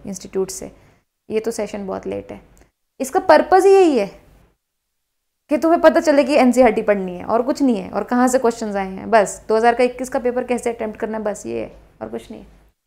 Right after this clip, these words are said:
Match the trophic level with their correct examples, ये तो बहुत ही सिंपल था। फर्स्ट ट्रॉफिक लेवल अपने को पता है हमेशा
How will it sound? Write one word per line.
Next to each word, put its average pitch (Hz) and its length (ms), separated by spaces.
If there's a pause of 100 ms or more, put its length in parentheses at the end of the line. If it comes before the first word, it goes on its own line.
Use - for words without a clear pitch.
(540)
Match 339 380
the 403 240
trophic 302 380
level 277 320
with 247 180
their 285 240
correct 233 760
examples, 190 720
ये 330 120
तो 349 160
बहुत 320 260
ही 330 60
सिंपल 311 380
था। 285 220
फर्स्ट 349 400
ट्रॉफिक 302 460
लेवल 277 280
अपने 262 280
को 262 80
पता 254 280
है 240 120
हमेशा 233 500